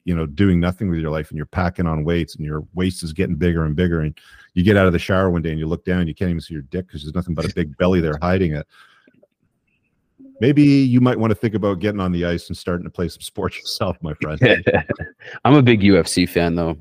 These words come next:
Speaker 2: I don't, I'm not,
Speaker 1: Yeah,
Speaker 2: I wouldn't
Speaker 1: fight,
Speaker 2: say I'm a
Speaker 1: whatever.
Speaker 2: crazy fan, but I, I definitely love U F C.
Speaker 1: Yeah.
Speaker 2: Yeah, that's, that's a good one.
Speaker 1: But, I mean, there's no jerseys in U F C. Like, you'll never see, you know,
Speaker 2: <laughs>
Speaker 1: people wearing jerseys with somebody else's name on the back, right?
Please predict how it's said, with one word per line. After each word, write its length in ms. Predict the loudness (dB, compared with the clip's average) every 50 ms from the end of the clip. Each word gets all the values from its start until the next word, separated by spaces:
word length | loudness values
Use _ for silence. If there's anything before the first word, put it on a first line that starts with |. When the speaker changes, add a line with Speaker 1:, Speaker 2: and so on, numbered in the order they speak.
| -4
Speaker 2:
I 120 | 0 2 2
don't, 100 | 4 4
I'm 100 | 4 4
not, 160 | 6 6 6
Speaker 1:
Yeah, 60 | 6
Speaker 2:
I 40 | 4
wouldn't 260 | 4 4 4 4 4
Speaker 1:
fight, 80 | 2 2
Speaker 2:
say 60 | 2
I'm 100 | 2 2
a 40 | 0
Speaker 1:
whatever. 100 | -4 -6 _ _ _ -20 -14 -8
Speaker 2:
crazy 680 | -4 0 2 2 4 4 2 2 0 0 -2 -6 -8
fan, 400 | -8 -10 -12 -12 -12 -12 -14 -14
but 140 | -12 -12 -8
I, 120 | -8 -8 -8 -10 -10 -8
I 160 | -8 -8 -8
definitely 500 | -8 -12 -14 -16 -16 -16 -18 -18 -18 -16
love 180 | -18 -18 -18 -18
U 140 | -18 -18 -18
F 80 | -18 -20
C. 220 | -20 -20 -20 _ _ _ _ _ _ _ _ _ _ -10
Speaker 1:
Yeah. 180 | -8 -8 -8 -8 -10 _ _ _ _ _ _ _ _ _ -12
Speaker 2:
Yeah, 300 | -10 -10 -10 -10 -14 -16 _ _ _
that's, 300 | -16 -14 -14 -14 -12 -10
that's 200 | -10 -10 -8 -8
a 40 | -10
good 180 | -10 -8 -8 -6
one. 220 | -6 -6 -8 -8 _ _ _ _ _ -4
Speaker 1:
But, 100 | 0 0
I 20 | 2
mean, 140 | 2 2
there's 180 | 2 0 0 0
no 140 | 0 0 0
jerseys 480 | -2 -2 -4 -4 -4 -6 -6 -8 -6
in 100 | -8 -8
U 140 | -8 -8 -10
F 100 | -10 -12
C. 160 | -14 -16 -16
Like, 160 | -14 -14 -12 -12
you'll 100 | -10 -8
never 220 | -8 -6 -8 -8
see, 720 | -10 -10 -8 -6 -4 -4 -2 -2 -2 -4 -6 -8 -10 -12 -12 -8
you 100 | -4 2
know, 140 | 2 2
Speaker 2:
<laughs> 40 | 2
Speaker 1:
people 300 | 2 0 -2 0 0 2
wearing 220 | 2 4 4 2 2
jerseys 440 | 2 2 2 2 0 -2 -4 -4
with 120 | -4 -8 -6
somebody 300 | -4 -2 -2 0 0 0
else's 300 | -2 -4 -6 -8 -10 -8
name 240 | -6 -6 -4 -4 -6
on 80 | -6 -8
the 60 | -10
back, 360 | -10 -12 -12 -12 -14 _ -12
right? 220 | -10 -10 -10 -10